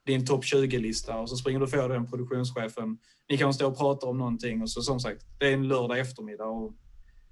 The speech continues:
alltså, då får ni inte släppa den möjligheten, utan den måste man ju spinna på, på något sätt. Eh,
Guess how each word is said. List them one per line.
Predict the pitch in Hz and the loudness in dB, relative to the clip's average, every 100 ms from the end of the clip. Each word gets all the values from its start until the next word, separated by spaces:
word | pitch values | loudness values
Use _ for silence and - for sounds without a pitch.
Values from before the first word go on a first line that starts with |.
| - _ | -20 _
alltså, | 135 131 | 0 2
då | 143 | 4
får | 143 | 4
ni | |
inte | 170 - | 4 2
släppa | 143 151 143 | 2 0 0
den | 143 135 | 0 2
möjligheten, | 131 139 120 104 - 113 | 4 4 2 -2 -4 -4
utan | 120 | 0
den | 131 120 | 0 2
måste | 135 139 | 0 -2
man | 123 | -4
ju | |
spinna | 123 135 131 110 | -4 -2 -2 -4
på, | - 107 | -6 -10
på | 127 | -6
något | 117 | -6
sätt. | - 104 - - _ _ _ _ _ _ _ _ - | -6 -10 -14 -20 _ _ _ _ _ _ _ _ -8
Eh, | 113 110 107 104 | -4 -2 -4 -6